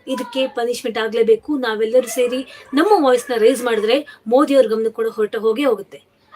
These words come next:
ಎಸ್, ಇವನ್ ಹೆಣ್ಮಕ್ಳು ಕೂಡ ಮಾತಾಡ್ತಾ ಇದ್ದಾರೆ, ಪುಟ್ಟ ಮಕ್ಕಳು ಕೂಡ ಇದ್ರ ಬಗ್ಗೆ ವಾಯ್ಸ್ ರೈಸ್ ಮಾಡಿದ್ದಾರೆ ಅಂತ ಅವ್ರ ಗಮನಕ್ಕೆ ಹೋಗುತ್ತೆ. ಅವ್ರು ಖಂಡಿತವಾಗಿಯೂ ಅವರು ಕೂಡ ಇದ್ರ ಬಗ್ಗೆ ಜಾಸ್ತಿ ಸ್ಟ್ರಾಂಗ್ ಆಗುತ್ತೆ. ನಮ್ಮ ಒಂದು ದೇಶ ಪ್ರೇಮದ ಒಂದು ಫೀಲಿಂಗ್,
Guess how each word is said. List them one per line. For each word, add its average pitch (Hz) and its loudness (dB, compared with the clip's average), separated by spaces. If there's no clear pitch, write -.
ಎಸ್, 226 -2
ಇವನ್ 277 0
ಹೆಣ್ಮಕ್ಳು 311 2
ಕೂಡ 285 -2
ಮಾತಾಡ್ತಾ 254 0
ಇದ್ದಾರೆ, 226 -2
ಪುಟ್ಟ - 2
ಮಕ್ಕಳು 302 4
ಕೂಡ 311 -2
ಇದ್ರ 277 -2
ಬಗ್ಗೆ 254 0
ವಾಯ್ಸ್ 233 4
ರೈಸ್ 240 2
ಮಾಡಿದ್ದಾರೆ 220 0
ಅಂತ 202 -8
ಅವ್ರ 247 2
ಗಮನಕ್ಕೆ 262 2
ಹೋಗುತ್ತೆ. 262 0
ಅವ್ರು 262 0
ಖಂಡಿತವಾಗಿಯೂ 262 2
ಅವರು 381 4
ಕೂಡ 277 -2
ಇದ್ರ 220 -6
ಬಗ್ಗೆ 233 0
ಜಾಸ್ತಿ 254 -4
ಸ್ಟ್ರಾಂಗ್ 285 0
ಆಗುತ್ತೆ. 233 0
ನಮ್ಮ 214 -2
ಒಂದು 202 -4
ದೇಶ 254 0
ಪ್ರೇಮದ 247 0
ಒಂದು 214 0
ಫೀಲಿಂಗ್, 285 -2